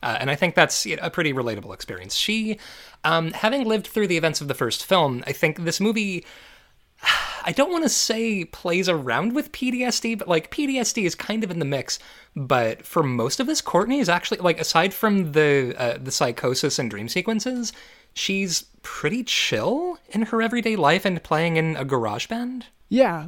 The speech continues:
Speaker 2: but I would say that most of the movie is dream, right? Like,
Speaker 1: Yeah,
Speaker 2: to,
Speaker 1: yeah,
Speaker 2: to
Speaker 1: well
Speaker 2: say most, she's pretty good for the most part. Most of it, she's in a dream. <laughs>
Speaker 1: As long as she's not in a,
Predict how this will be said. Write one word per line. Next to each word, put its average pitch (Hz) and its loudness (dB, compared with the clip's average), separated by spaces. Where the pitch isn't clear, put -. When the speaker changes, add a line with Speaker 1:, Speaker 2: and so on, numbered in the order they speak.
Speaker 2:
but 190 6
I 196 4
would 214 4
say 208 6
that 170 0
most 240 2
of 180 2
the 185 -2
movie 180 6
is 180 6
dream, 165 -2
right? 160 -2
Like, 156 2
Speaker 1:
Yeah, 107 2
Speaker 2:
to, 135 4
Speaker 1:
yeah, 107 4
Speaker 2:
to 120 2
Speaker 1:
well 170 4
Speaker 2:
say 214 8
most, 190 2
she's - -2
pretty 196 4
good 175 4
for 180 -2
the 170 0
most 170 0
part. 160 -2
Most 330 -2
of 175 -2
it, 165 -4
she's 185 2
in 220 4
a 214 2
dream. 190 -2
<laughs> 117 -2
Speaker 1:
As 160 4
long 196 4
as 202 10
she's - 6
not 170 8
in 190 6
a, 151 4